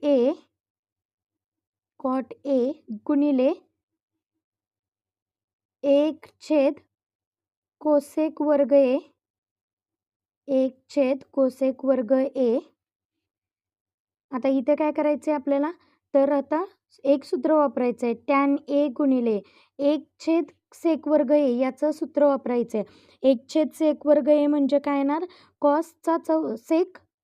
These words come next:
इथं चौथा घातांक आहे कोसेकचा, म्हणजे इथं काय येणार, कॉसचा चौथा घातांक ए. सूत्र वापरलं आपण, एक छेद सेकचा चौथा घातांक ए बरोबर कॉसचा चौथा घातांक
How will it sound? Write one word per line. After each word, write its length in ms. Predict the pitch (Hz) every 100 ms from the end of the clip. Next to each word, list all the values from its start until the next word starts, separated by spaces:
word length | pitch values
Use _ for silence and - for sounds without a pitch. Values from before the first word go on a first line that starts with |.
| _ _ _ _ _ _
इथं 680 | 269 285 269 262 254 247 240 240 _ _ _ _ -
चौथा 380 | 294 269 302
घातांक 460 | 294 302 269 254 240
आहे 160 | 330 - _ _ _ _ _ _ _ _
कोसेकचा, 520 | 277 269 254 - 220 202 _ _
म्हणजे 240 | 262 262 294
इथं 160 | 294
काय 140 | 294 302
येणार, 240 | 302 349
कॉसचा 520 | 349 285 285 _ 311
चौथा 420 | 302 294 269 277
घातांक 480 | 277 277 269 262 254
ए. 400 | 294 294 277 240 - _ _ _ _
सूत्र 300 | 285 254 285
वापरलं 460 | 285 277 269 277
आपण, 280 | 262 262 302 392 _ _ _
एक 280 | 262 277 269 -
छेद 180 | 320 285
सेकचा 640 | - - 302 277 _ _ 320
चौथा 400 | 311 277 277 285
घातांक 440 | 294 285 277 269
ए 160 | 285 277
बरोबर 420 | 269 269 269 339 - _ _ _
कॉसचा 420 | 277 277 - 302
चौथा 340 | 302 285 285
घातांक 440 | 285 277 262 262